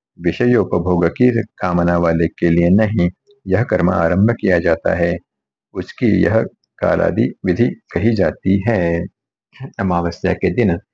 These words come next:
दीक्षित हो, दीक्षित पुरुष के समान भूमि शयन आदि नियम कर, अर्थात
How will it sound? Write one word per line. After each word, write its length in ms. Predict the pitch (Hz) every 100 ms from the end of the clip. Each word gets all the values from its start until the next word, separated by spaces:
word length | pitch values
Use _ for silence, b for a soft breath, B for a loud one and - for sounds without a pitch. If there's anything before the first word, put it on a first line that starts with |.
| _ _ 85
दीक्षित 420 | 85 - 85 95
हो, 500 | 87 107 113 85 87 _ _ _ 95
दीक्षित 400 | 82 78 127 110
पुरुष 280 | 95 82 -
के 180 | 90
समान 400 | 82 87 87 87
भूमि 340 | 85 78 82 107
शयन 280 | - 85 87
आदि 320 | - 82 85
नियम 300 | - 87 87
कर, 220 | - 202 82 - _ _ -
अर्थात 380 | 87 113 101